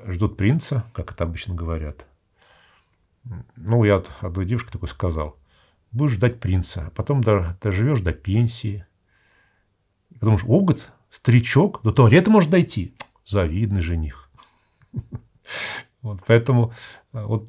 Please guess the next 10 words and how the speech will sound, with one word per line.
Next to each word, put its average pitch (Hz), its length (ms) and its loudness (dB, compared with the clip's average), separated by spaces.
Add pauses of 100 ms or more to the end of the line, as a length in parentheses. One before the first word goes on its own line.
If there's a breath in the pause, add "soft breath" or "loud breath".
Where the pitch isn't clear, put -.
(300)
всё-таки 127 280 -4
надо 113 280 2
немножко 101 340 -4
так, - 220 -8
знаете, 113 440 -2 (680 soft breath)
м, 92 520 -6 (140)
вот, 92 320 -4
повторяю, 98 300 2
ориентироваться 87 800 -2 (360)
на 90 400 -4